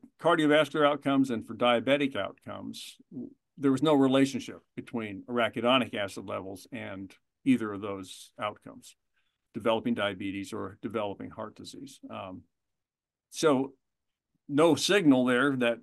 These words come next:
high arachidonic, I mean, that's, that is the, if there's a poster child that's, that's got a skull and crossbones across it, it's,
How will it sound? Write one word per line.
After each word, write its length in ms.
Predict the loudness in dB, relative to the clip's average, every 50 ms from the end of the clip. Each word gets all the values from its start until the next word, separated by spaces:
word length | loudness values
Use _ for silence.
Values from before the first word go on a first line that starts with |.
| _ -20
high 400 | -18 -8 0 4 6 6 6 6
arachidonic, 920 | 4 2 0 2 2 2 2 2 0 0 0 2 4 4 2 2 0 2
I 20 | 4
mean, 160 | 6 6 6
that's, 220 | 6 4 2 0 -8
that 340 | -4 0 2 2 2 2
is 220 | 0 -4 -4 -4 -6
the, 240 | -6 -4 -4 -2 -4
if 100 | -4 -2
there's 180 | -2 -2 -2
a 40 | -4
poster 380 | 0 2 2 2 2 0 -4 -4
child 440 | 0 2 2 4 4 4 2 0 -4 -10 -10 -12 -12 -8
that's, 260 | -8 -8 -8 -8 -12
that's 240 | -12 -12 -12 -12 -6
got 180 | -4 -4 -4 -4
a 40 |
skull 320 | -6 -12 -2 0 0 0 0
and 100 | -2 -4
crossbones 540 | 0 2 2 2 2 -2 -4 -4 -4 -6 -10
across 600 | -12 -14 -14 -14 -14 _ -2 0 0 0 0 -2
it, 100 | -8 -10
it's, 320 | -10 -12 -12 -14 -16 -16